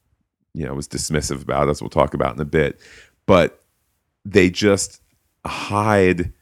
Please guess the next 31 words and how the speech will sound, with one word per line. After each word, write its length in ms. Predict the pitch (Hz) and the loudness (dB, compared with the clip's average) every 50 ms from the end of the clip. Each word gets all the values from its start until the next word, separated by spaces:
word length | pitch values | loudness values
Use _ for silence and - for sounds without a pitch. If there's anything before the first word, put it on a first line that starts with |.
| _ _ _ _ _ _ _ _ _ - | _ _ _ _ _ _ _ _ _ 2
Ethan's 340 | 107 107 104 - 107 95 104 | 2 4 4 4 2 2 0
introduction 640 | 101 92 98 90 90 85 82 82 - - 87 85 | -2 -2 0 4 6 6 6 4 2 -2 0 2
by 120 | 76 69 | 2 2
having 320 | 78 98 95 90 92 90 80 | 2 2 0 2 2 0 0
the 60 | 85 | 0
more 360 | 82 85 90 95 101 104 98 - | 0 2 2 4 4 4 4 2
interesting 840 | 95 101 107 - - 98 - - - 90 85 82 78 80 80 76 - - - - _ _ _ _ _ _ _ _ - | 0 -2 -2 -2 -4 -6 -6 -4 0 0 2 2 2 0 -2 -6 -8 -14 -20 -20 _ _ _ _ _ _ _ _ -6
hives 440 | - - 92 92 95 92 87 80 76 | 0 4 4 6 6 4 2 -2 -4
guy, 220 | 82 71 58 58 | -4 -4 -4 -6
as 120 | 67 65 | -8 -8
I 40 | 69 | -8
called 220 | 73 - 78 76 82 | -4 -2 -2 -2 -2
him 80 | 78 | -4
in 40 | 67 | -6
my 120 | 65 71 | -8 -6
notes, 300 | 73 80 73 52 - - | -4 -4 -4 -4 -6 -6
the 60 | - 90 | -4 -2
more 140 | 92 92 | 0 0
interesting 300 | 90 87 - - 80 76 | 0 -2 -6 -10 -12 -10
Sullivan, 640 | - - - 98 92 92 90 78 80 71 57 55 - - _ _ _ _ | -8 -2 0 2 2 2 0 -2 -4 -6 -6 -8 -12 -14 _ _ _ _
who's, 500 | _ - 104 92 85 85 80 - - - - | _ -2 0 0 0 0 -2 -4 -8 -8 -6
you 120 | 95 90 | -4 -4
know, 160 | 82 73 73 | -2 -2 -2
he's 180 | 80 95 104 92 | -2 -4 -6 -4
got 240 | - 113 107 101 85 | -2 -2 -2 -2 0
hives. 600 | 80 95 95 98 95 95 95 95 95 92 90 - | 0 2 4 4 4 4 4 2 2 0 -2 -4
"Hey, 200 | - 101 113 113 | -2 0 0 0
it 40 | 98 | 0
really 300 | 90 104 107 110 98 104 | 0 0 0 2 2 2
itches, 280 | 110 107 - 104 95 - | 0 0 -2 -6 -4 -2
Doc." 540 | - 104 98 95 95 95 95 95 - - | 2 4 4 4 4 4 2 -2 -4 -12